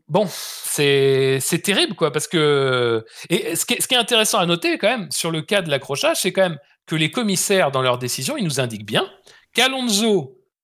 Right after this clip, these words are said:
était donc, euh, significa-, significativement plus rapide que dans l'aspiration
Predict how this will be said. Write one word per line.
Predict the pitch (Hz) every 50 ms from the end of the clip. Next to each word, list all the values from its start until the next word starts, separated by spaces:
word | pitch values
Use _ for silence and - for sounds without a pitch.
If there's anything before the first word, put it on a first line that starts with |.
| _ _ -
était | 185 - - 226 208
donc, | 185 196 175 143 -
euh, | 170 160 151
significa-, | - - 254 269 262 262 - - 220 190 220 208 151
significativement | - - - - - - - - 294 294 277 240 - 208 220 208 - 214 190 214 208
plus | - - 196
rapide | 180 175 175 170 - 202 180 151
que | - - 147 143 135 131 123 123 120 117 113 110 110
dans | 117 139 147
l'aspiration | 143 131 - - 143 127 135 139 - 254 311